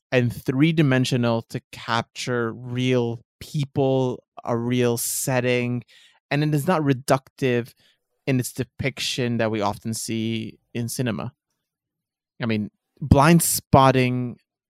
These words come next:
is just as real as life.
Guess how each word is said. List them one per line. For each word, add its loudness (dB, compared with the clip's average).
is 0
just 6
as 2
real -2
as -12
life. -14